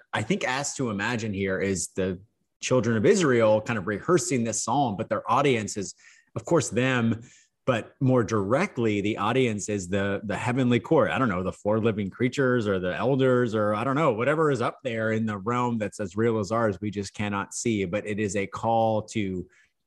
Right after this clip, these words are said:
for those beings to give reverence to God, to ascribe to the Lord glory and strength. It's, it's a cosmic psalm more than it is a political or a kind of horizontal psalm. It is, like,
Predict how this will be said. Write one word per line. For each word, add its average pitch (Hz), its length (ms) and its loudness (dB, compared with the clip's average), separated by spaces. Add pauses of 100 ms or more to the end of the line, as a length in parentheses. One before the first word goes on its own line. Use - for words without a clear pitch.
for 123 160 0
those 131 560 2
beings 113 800 -2
to 107 220 0
give 92 280 -2
reverence 104 760 -4
to 110 180 -2
God, 92 420 -4
to - 160 -12
ascribe 98 540 -4
to 101 80 -8
the 95 100 -6
Lord 98 540 -4
glory 98 440 -2
and 87 140 -6
strength. 98 480 -4
It's, - 300 -4 (280)
it's 127 220 0
a 110 300 0 (400)
cosmic 104 760 -2 (100)
psalm 82 440 -4
more 104 320 2
than 104 120 2
it 95 140 -2
is 92 140 -6
a 85 80 -2
political 101 680 0
or 87 120 2
a 82 100 -2
kind 90 160 -4
of 87 80 -8
horizontal 98 760 -2
psalm. 80 360 -4
It 95 100 -4
is, 92 160 -4
like, 82 180 -4